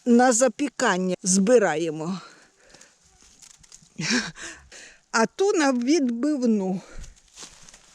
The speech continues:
Чудово. Мене передчуття не обмануло,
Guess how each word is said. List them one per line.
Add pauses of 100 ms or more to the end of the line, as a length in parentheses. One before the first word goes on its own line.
(1500)
Чудово. (1120)
Мене (220)
передчуття
не
обмануло,